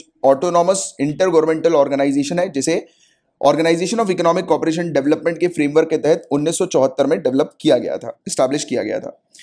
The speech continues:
ग्रीन कोर रेटिंग सिस्टम की यहाँ पर बात हो रही है, तो Confederation of Indian Industry, सीआईआई के द्वारा से डेवलप किया गया है।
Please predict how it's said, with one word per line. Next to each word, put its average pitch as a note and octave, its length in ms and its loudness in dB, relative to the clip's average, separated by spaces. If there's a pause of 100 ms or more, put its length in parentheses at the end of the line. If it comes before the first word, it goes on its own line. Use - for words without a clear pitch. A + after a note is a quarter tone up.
(260)
ग्रीन F3 300 2
कोर G3+ 180 4
रेटिंग F#3+ 360 -2 (180)
सिस्टम F3+ 380 -2
की F3+ 80 -2
यहाँ E3 120 4
पर E3+ 120 4
बात D#3 220 4
हो E3 80 -2
रही D#3+ 120 -2
है, F3+ 80 0
तो F3 460 -2
Confederation D#3+ 560 0
of F3+ 80 2
Indian D3+ 320 -2
Industry, D#3 460 -4
सीआईआई D3+ 800 0
के D#3+ 140 -6
द्वारा D3 240 2
से D3 160 0
डेवलप C3+ 340 -2
किया D3+ 140 2
गया D3 160 2
है। E3 260 0